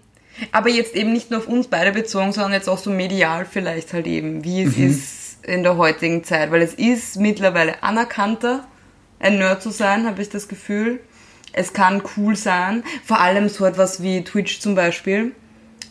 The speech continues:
Speaker 1: Ähm, die, die riesige Plattform, wo jetzt, äh, Spieler halt eben, jetzt, so ist, wäre es jetzt gerade passiert, aber halt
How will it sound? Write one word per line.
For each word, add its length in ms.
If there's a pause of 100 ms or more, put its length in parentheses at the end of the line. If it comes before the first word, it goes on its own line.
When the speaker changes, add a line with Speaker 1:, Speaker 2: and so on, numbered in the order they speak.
(180)
Speaker 1:
Ähm, 460
die, 320
die 100
riesige 360
Plattform, 640
wo 240
jetzt, 420
äh, 240
Spieler 560
halt 160
eben, 300
jetzt, 680
so 80
ist, 260
wäre 120
es 40
jetzt 120
gerade 200
passiert, 280
aber 100
halt 140